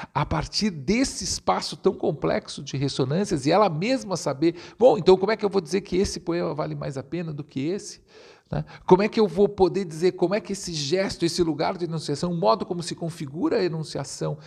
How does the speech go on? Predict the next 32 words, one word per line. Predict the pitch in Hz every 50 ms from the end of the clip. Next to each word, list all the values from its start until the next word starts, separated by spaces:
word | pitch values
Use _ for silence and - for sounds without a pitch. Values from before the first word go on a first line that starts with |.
| - - - -
nesse | 139 139 147 160 196 226 247 233 - 208
poema | - - 160 147 143 160 180 196 190 175 151 - - - - - _ _ -
é | 165 185 202 214
mais | 196 175 175 175 170 170 156
interessante | 160 156 151 165 151 151 - 175 156 143
do | - 147
que | -
isso? | 170 170 -
Quer | 180
dizer, | - 196
como | 190 - 196 233
é | 247
que | - -
eu, | 254 247 - -
eu | 180 196 196 190
habito | 185 180 165 147 143 151 160 233 294 359 330 - - 254 190 160
esse | 156 151 151 - 151
espaço? | 139 - - - 156 127 117 127 - - - - 123 - - _ - - - - - _ _ _ _ _ _ _ _ _
Né? | - - - - - - - - - - _ _ _ -
E | 202 220 226 208 208
me | 175 208 220
parece | 220 196 165 147 170 214 240 240 - -
que | - 170
todo | 165 - _ - 269 330 349 359 - - -
o | 196 175 160
livro | 151 147 143 127 117 127
do | 113 123
Ciscar | 120 - - 110 - - - 131 - - - - - _
é | - 170
para | 175 170 151 160
tentar | - 165 160 - 160
responder | 156 147 156 151 - - 165 160 156 143 139 135 123 123